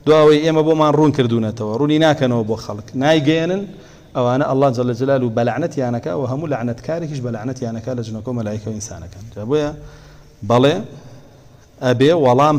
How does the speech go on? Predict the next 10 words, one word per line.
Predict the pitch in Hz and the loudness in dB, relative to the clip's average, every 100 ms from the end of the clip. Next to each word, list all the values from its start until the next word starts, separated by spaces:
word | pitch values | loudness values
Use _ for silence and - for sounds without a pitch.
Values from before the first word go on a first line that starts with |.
| 123 | 0
هەبێ | 151 160 170 - 156 123 | -2 -2 -4 -8 -10 0
بۆ | 147 160 101 | 4 4 2
هەموو | 123 135 160 202 220 131 | 0 2 4 2 0 0
بابەتێک | 120 117 151 170 185 - | 0 0 -2 -4 -6 -6
کە | 123 | -4
پەیوەستە | 117 139 - 139 110 | -4 -4 -6 -8 -8
بە | - | -10
حکمێکی | - 117 - | -8 -8 -6
ئەم | 262 | -6
شەرعەوە. | 110 80 - | -8 -10 -16